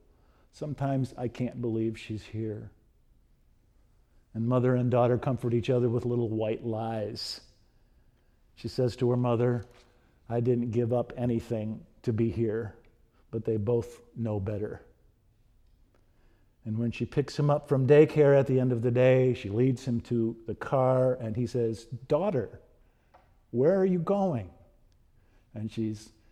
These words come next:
she says, "Nowhere, Dad, just home with you." Now, where does that come from? I think gen-, gentleness comes not from weakness, but from strength.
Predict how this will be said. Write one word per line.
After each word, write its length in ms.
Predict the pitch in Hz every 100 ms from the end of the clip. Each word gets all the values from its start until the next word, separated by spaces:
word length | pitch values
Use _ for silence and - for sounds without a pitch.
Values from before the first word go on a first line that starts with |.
| _
she 200 | - 117
says, 280 | 110 117 107
"Nowhere, 480 | 120 131 135 127 123
Dad, 520 | 120 120 123 120 143 - _ _
just 260 | - 127 -
home 380 | - 143 147 143
with 200 | 131 -
you." 360 | 104 104 113 - _ _ _ _ _ _ _ _ _ _ _ _ _ _ _ _ _ _ _ _ _ _ _ _ _ _ _ _ _ _ _ _ _ _
Now, 60 | 131
where 160 | 139 175
does 160 | 160
that 180 | 156 147
come 260 | 143 143 160
from? 460 | - 107 113 123 - _ _ _ _ _ _ _ _ _ _ _ _ _ _ _ _ _ _ _ _ _ _ _ _ _ -
I 80 | 135
think 300 | 190 147 113
gen-, 500 | 139 147 156 - 117
gentleness 540 | 156 165 147 127 -
comes 520 | - 139 139 127 -
not 220 | 147 160
from 160 | - 135
weakness, 720 | 151 180 117 107 123 127 -
but 260 | - 120 -
from 160 | 123
strength. 800 | - - 160 117 - - - -